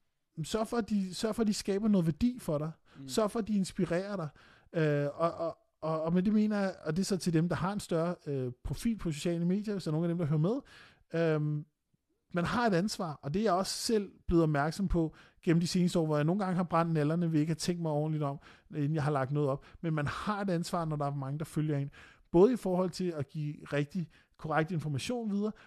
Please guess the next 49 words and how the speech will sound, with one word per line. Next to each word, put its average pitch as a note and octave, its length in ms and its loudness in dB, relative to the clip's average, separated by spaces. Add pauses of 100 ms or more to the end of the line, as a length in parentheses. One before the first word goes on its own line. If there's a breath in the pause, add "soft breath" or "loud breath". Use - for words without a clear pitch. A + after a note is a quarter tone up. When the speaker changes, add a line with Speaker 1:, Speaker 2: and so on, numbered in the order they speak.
Speaker 1:
men E3+ 240 0
også F3 280 -4
i - 20 -4
forhold G3+ 420 -4
til, G#3+ 320 -6 (380 soft breath)
at F3 240 -4 (240)
man D#3+ 240 0
ikke G3 240 -4
bare F#3 300 -4
lægger E3 280 0
ting G3+ 300 -2
op E3 140 2
for F3 80 -4
ens D#3+ 200 -2
eget D3+ 440 -4
egos E3+ 380 0
skyld. - 340 -2 (360 loud breath)
Jeg F3 80 0
har F#3+ 100 4
det F3 100 0
sådan F3+ 180 2
en D#3+ 40 0
god A3 240 0
hovedregel, F#3+ 440 0
når D#3 80 0
jeg, D3+ 100 2
når D3+ 220 -2
jeg C#3+ 100 0
poster F3+ 300 -2
ting E3+ 380 -4
på, B2 420 -2 (380 loud breath)
på C3+ 200 0
Instagram F3+ 500 -2
og B2+ 100 -4
sociale E3 340 -6
medier, F#3 280 -4
det D#3+ 120 -2
er, E3+ 100 -2 (360 loud breath)
firs B3+ 460 4
procent F#3+ 460 -2 (100)
af D3 100 -2
de G#3 140 -4
opslag, D#3 580 0
man D3 140 2
laver, C#3 400 2 (520 loud breath)
det F#3+ 100 0
skal G3 160 2
enten F#3+ 320 2
være D3 260 0